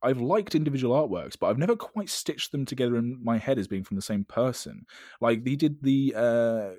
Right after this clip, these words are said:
Cryptic Command from the Master set that came out, like, a few years ago. He's done, like, Whispers of Emrakul from, uh,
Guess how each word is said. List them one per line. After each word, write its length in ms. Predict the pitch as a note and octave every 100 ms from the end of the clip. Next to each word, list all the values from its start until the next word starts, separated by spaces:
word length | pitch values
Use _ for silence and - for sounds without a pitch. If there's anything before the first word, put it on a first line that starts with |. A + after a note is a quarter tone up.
| F#2+ F#2+ _
Cryptic 380 | - - - -
Command 520 | G#2 F#2+ F2 D#2+ D2+
from 280 | - G#2+ G#2
the 340 | G#2+ G#2 G2+ G2
Master 420 | A2 A#2+ B2 F#2+
set 320 | - F2+ E2
that 160 | F#2 -
came 200 | F#2+ F#2
out, 180 | F2+ F2+
like, 140 | F#2
a 40 |
few 180 | F#2 F#2+
years 220 | F#2 F#2+
ago. 240 | F2+ E2 D2 - - _
He's 300 | - A#2+ A2+
done, 340 | A#2 A#2 A#2 A2+
like, 140 | F#2+
Whispers 480 | A2+ D3 - A#2+ - -
of 140 | A2
Emrakul 640 | C#3+ D3 B2+ - F2 D2+ -
from, 400 | G#2 G2 F#2+ F#2 G2
uh, 420 | G2 F#2+ F#2+